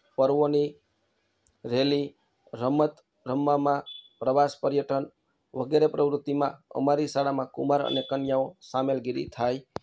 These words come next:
છે. તો મિત્રો આ હતું આપણું ધોરણ સાત સામાજિક વિજ્ઞાનનું નવી જે સ્વધ્યયન પોથી આવી છે એમનું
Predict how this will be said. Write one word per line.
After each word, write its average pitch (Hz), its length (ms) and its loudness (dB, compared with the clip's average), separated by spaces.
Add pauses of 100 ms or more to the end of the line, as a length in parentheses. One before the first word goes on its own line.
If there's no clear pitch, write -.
(220)
છે. - 280 -4 (340)
તો 147 60 0
મિત્રો 156 300 2 (160)
આ 151 200 6
હતું 147 200 0
આપણું 143 440 0 (320)
ધોરણ 147 280 4
સાત 143 380 4 (200)
સામાજિક 147 640 0
વિજ્ઞાનનું 139 640 -2 (340)
નવી 147 260 4
જે 151 180 4
સ્વધ્યયન 139 440 2
પોથી 135 260 -4
આવી 135 220 0
છે 123 340 -4
એમનું 139 420 0